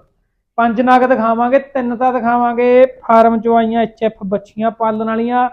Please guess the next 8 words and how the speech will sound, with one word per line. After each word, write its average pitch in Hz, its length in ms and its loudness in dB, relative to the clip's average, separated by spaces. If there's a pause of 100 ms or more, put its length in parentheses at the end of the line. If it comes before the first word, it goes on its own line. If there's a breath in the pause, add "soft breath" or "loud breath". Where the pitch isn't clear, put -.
(460 soft breath)
ਤੇ 294 280 -4
ਇੱਕ - 240 -4
ਐਚ 285 240 0
ਐਫ 294 180 0
ਬੱਚੀ 269 380 -4
ਦਿਖਾਵਾਂਗੇ 269 500 0
ਤਾਜ਼ੀ 240 500 0
ਸੂਈ, 277 420 -4